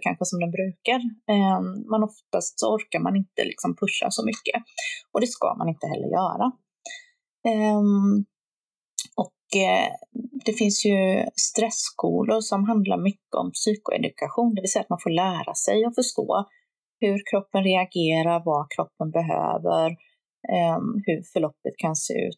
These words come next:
vad man ska vara observant på och så vidare. Så att man får med sig lite granna,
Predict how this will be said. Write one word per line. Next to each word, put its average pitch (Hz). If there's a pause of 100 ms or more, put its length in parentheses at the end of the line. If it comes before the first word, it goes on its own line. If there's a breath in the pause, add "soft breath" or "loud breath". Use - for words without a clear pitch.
vad 151
man 80
ska -
vara 85
observant 175
på -
och -
så -
vidare. 202
Så -
att -
man 240
får 269 (120)
med 196
sig 208
lite 202
granna, 202